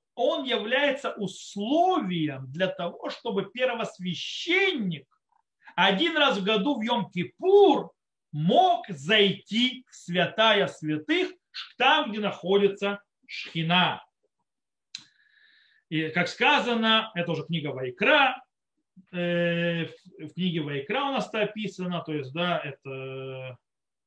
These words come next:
при описании служения, то есть, Коэн Гадоль Йом-Кипур, Ахреймот, э, двенадцатый стих. «И возьмет полный совок горящих угольев жертвенника, который перед Господом,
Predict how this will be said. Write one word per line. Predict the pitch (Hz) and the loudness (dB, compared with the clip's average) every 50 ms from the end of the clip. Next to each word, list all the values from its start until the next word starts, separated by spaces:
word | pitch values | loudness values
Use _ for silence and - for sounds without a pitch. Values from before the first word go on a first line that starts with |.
| _ _ _ _ _ _ _ _ _ _ | _ _ _ _ _ _ _ _ _ _
при | - 175 185 | 2 4 4
описании | 170 160 - 170 151 - - 196 202 196 185 180 170 165 156 151 151 147 151 - _ | 4 4 2 -2 -4 -2 0 2 2 4 4 2 0 -2 -4 -4 -6 -8 -10 -12 _
служения, | _ - - - 175 170 147 135 180 190 180 170 160 156 147 139 131 117 - - | _ -18 -10 -6 -4 -4 0 2 2 2 2 0 -2 -4 -6 -8 -12 -14 -16 -16
то | 135 | -16
есть, | 127 - - _ _ _ - 156 - - | -16 -18 -20 _ _ _ -20 -20 -16 -8
Коэн | - 180 180 180 165 156 | -4 -2 -2 -2 -2 -4
Гадоль | 139 160 151 143 170 160 156 160 | -4 -4 -4 -4 -4 -4 -4 -4
Йом-Кипур, | 151 139 127 - 135 127 - 254 277 277 262 220 160 | -6 -8 -10 -12 -14 -10 -6 -4 -2 -2 0 -2 -2
Ахреймот, | 147 - - 147 139 139 156 220 294 294 - - - - - _ _ _ _ _ _ _ _ _ _ _ _ _ _ _ _ _ _ _ | -4 -6 -8 -8 -4 0 4 6 6 6 6 4 -2 -8 -16 _ _ _ _ _ _ _ _ _ _ _ _ _ _ _ _ _ _ _
э, | - 147 147 147 151 147 | -6 -4 -2 0 0 -2
двенадцатый | 131 127 147 170 175 165 156 - - - - 147 | -4 -4 -4 -4 -2 -2 -4 -6 -8 -10 -12 -12
стих. | - - - 277 302 294 247 - - - _ _ _ _ _ _ _ _ _ _ _ _ _ _ _ _ _ _ _ _ - | -12 -6 2 4 4 4 4 2 -4 -10 _ _ _ _ _ _ _ _ _ _ _ _ _ _ _ _ _ _ _ _ -2
«И | 190 185 185 | 0 2 4
возьмет | 190 185 156 143 180 226 285 320 311 - - | 4 2 2 2 2 4 4 4 4 2 0
полный | - 254 262 277 285 277 262 240 | 2 4 4 4 4 2 0 0
совок | 196 - - 202 202 226 247 254 175 | -2 0 2 2 4 4 4 2 2
горящих | 151 190 196 196 214 233 226 233 - 196 180 - - _ | 2 2 4 4 4 4 2 0 -2 -6 -8 -8 -10 _
угольев | - 254 262 214 190 220 202 202 190 165 - | -6 -4 -4 -2 0 2 2 2 2 0 0
жертвенника, | - 160 208 254 262 - - 233 214 196 175 185 170 | 0 2 2 2 2 0 -4 -6 -6 -6 -4 -4 -4
который | 165 170 170 220 220 214 196 185 | -4 -6 -6 -4 -2 0 0 0
перед | - 185 170 160 151 135 135 127 | 0 -2 -2 -2 -4 -6 -8 -12
Господом, | 135 135 131 - - - _ 143 143 151 175 185 190 196 | -14 -14 -14 -14 -16 -18 _ -16 -14 -10 -10 -10 -10 -10